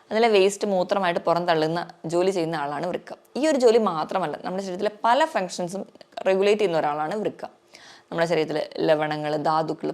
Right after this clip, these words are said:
പ്രോട്ടീൻസ്, ഇവൻ്റെയൊക്കെ ഒരു അളവ് മെയിൻറ്റെയിൻ ചെയ്യാം. അതുപോലെ തന്നെ നമ്മുടെ ശരീരത്തിലാണ്, നമുക്കറിയാം, രക്താണുക്കൾ, ചുവന്ന രക്താണുക്കളുടെ പ്രൊഡ്യൂസ് ചെയ്യുന്ന erythropoietin എന്ന് പറയുന്ന ഒരു ഹോർമോൺ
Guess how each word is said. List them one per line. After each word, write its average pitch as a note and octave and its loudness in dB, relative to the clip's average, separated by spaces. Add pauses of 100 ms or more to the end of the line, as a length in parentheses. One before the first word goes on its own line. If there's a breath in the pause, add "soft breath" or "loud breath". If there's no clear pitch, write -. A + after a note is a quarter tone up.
പ്രോട്ടീൻസ്, E3 0
ഇവൻ്റെയൊക്കെ G#3 -2
ഒരു - -2 (100)
അളവ് D#3 2
മെയിൻറ്റെയിൻ D3+ -2
ചെയ്യാം. C#3+ -8 (360)
അതുപോലെ A#3+ 2
തന്നെ E3+ -4 (640 loud breath)
നമ്മുടെ B3+ 0
ശരീരത്തിലാണ്, G3 2
നമുക്കറിയാം, E3+ 0 (220)
രക്താണുക്കൾ, F#3 0 (160)
ചുവന്ന B3+ 2 (100)
രക്താണുക്കളുടെ E3+ 0
പ്രൊഡ്യൂസ് D3 -4
ചെയ്യുന്ന F3 0 (320)
erythropoietin G#3 2
എന്ന് E3 -2
പറയുന്ന D#3 -2
ഒരു D#3+ -16
ഹോർമോൺ D#3 -2